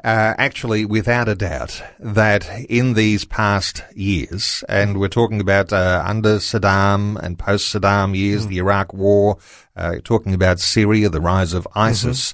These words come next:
Speaker 2: Yep.
Speaker 1: uh, Christianity has been somewhat decimated
Speaker 2: Yeah.
Speaker 1: in these lands.
Speaker 2: Yes.
Speaker 1: And so with the work of Open Doors,
Speaker 2: Yeah.
Speaker 1: uh, it's a matter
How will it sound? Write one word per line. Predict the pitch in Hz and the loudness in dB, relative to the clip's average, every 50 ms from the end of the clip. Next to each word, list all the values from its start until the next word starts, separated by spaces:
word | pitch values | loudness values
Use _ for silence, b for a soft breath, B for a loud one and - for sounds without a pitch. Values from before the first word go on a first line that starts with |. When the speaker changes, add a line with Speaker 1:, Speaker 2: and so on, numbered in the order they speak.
| b b | b b
Speaker 2:
Yep. | 127 117 113 - _ | -8 -8 -8 -8 _
Speaker 1:
uh, | - 95 95 92 95 95 - | -2 0 2 2 2 0 0
Christianity | - 139 147 - - 131 110 107 110 - - - - 90 90 87 | 0 -2 -2 0 0 0 0 2 2 0 0 -2 -4 -6 -6 -4
has | 95 104 101 90 | -4 -4 -4 -4
been | - 101 98 98 | -4 -6 -6 -6
somewhat | - - 117 110 110 98 101 104 - 104 98 92 | -4 -2 -2 -2 0 0 -2 -2 -2 -6 -4 0
decimated | 90 117 120 - - - 101 80 139 156 - 135 | 2 2 2 2 0 0 0 -2 -4 -4 0 2
Speaker 2:
Yeah. | 135 127 120 104 92 - | 2 2 2 -2 -4 -8
Speaker 1:
in | - 107 104 101 | -4 -2 -2 0
these | 92 92 92 90 82 90 | 0 -2 -2 -2 -2 -2
lands. | 98 90 87 80 69 - - - - 127 | -2 -2 -2 -2 -6 -8 -10 -8 -2 0
Speaker 2:
Yes. | 123 117 104 - - - - - - | 2 2 0 -2 -8 -14 -16 -16 -2
Speaker 1:
And | - 107 110 117 120 | 2 2 2 2 2
so | - - 139 123 120 117 120 117 117 113 - - _ _ | 0 2 2 4 4 2 2 0 -2 -6 -10 -16 _ _
with | 143 131 135 131 - - | 0 2 2 2 -2 -2
the | - 120 113 113 110 113 | 0 2 2 4 2 2
work | 113 117 143 208 233 - | 2 2 2 2 2 2
of | 170 131 - - | 0 -2 -2 -2
Open | 127 135 135 131 - 107 95 95 | 0 0 0 0 0 -4 -2 0
Doors, | 107 151 208 233 - - - 78 92 139 - - - - 127 | 2 2 4 2 2 0 -4 -8 -8 -6 -6 -4 -4 -4 -4
Speaker 2:
Yeah. | 120 110 117 123 B B B B | -4 -4 -6 -10 B B B B
Speaker 1:
uh, | 135 139 139 135 | -2 -2 2 2
it's | 156 - - | 0 2 2
a | 139 | 0
matter | 123 139 160 175 160 151 139 | 0 2 0 2 0 -2 0